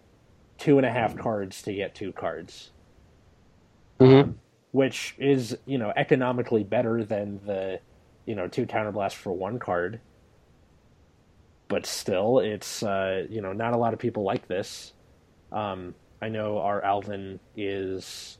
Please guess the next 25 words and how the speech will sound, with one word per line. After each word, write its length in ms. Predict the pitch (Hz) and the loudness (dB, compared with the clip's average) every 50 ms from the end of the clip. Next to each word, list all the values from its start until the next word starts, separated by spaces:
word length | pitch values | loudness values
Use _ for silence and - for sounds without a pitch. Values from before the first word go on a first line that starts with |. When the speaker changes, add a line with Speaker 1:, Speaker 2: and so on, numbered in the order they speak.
| - | -10
Speaker 1:
kind 200 | - 123 113 104 | -6 -6 -4 -4
of 80 | 101 95 | -6 -6
the 120 | 104 107 | -6 -6
only 180 | 104 104 107 104 | -6 -6 -6 -6
one 200 | 101 95 98 92 | -6 -6 -6 -6
I've 140 | 90 90 95 | -6 -6 -6
met 220 | 98 104 95 - | -6 -8 -8 -8
in 140 | 92 92 95 | -10 -10 -8
recent 340 | 98 95 90 - 95 90 95 | -8 -8 -8 -10 -12 -10 -8
memory 400 | 101 101 98 90 90 90 87 - | -8 -6 -6 -6 -8 -8 -8 -10
who 160 | 101 95 92 92 | -8 -8 -6 -6
likes 340 | 92 101 101 101 - - - | -4 -4 -4 -4 -6 -8 -10
using 280 | 110 107 101 95 90 82 | -10 -8 -10 -12 -14 -14
this. 200 | 78 76 - - _ _ _ _ _ _ _ _ _ _ _ _ _ _ _ _ _ _ _ _ _ _ _ _ - - - - - - - _ _ - | -16 -16 -16 -20 _ _ _ _ _ _ _ _ _ _ _ _ _ _ _ _ _ _ _ _ _ _ _ _ -20 -20 -20 -20 -20 -20 -20 _ _ 4
Speaker 2:
He 80 | 131 151 | 6 8
doesn't 200 | 170 180 196 143 | 10 10 10 12
really 200 | 143 147 131 120 | 12 12 12 12
like 280 | 120 113 113 113 - | 10 8 6 6 6
using 280 | - 117 110 101 98 98 | 2 2 2 2 2 0
it. 100 | 87 90 | 0 2
He 120 | 107 117 | 2 4
just 260 | 110 104 95 95 - - | 6 6 6 4 4 2
has 260 | - 117 104 101 - | 4 4 4 4 4
to 120 | - 98 95 | 2 0 -2
sometimes. 540 | - 90 90 - - - - - - - | -2 -4 -6 -6 -8 -14 -18 -18 -20 -20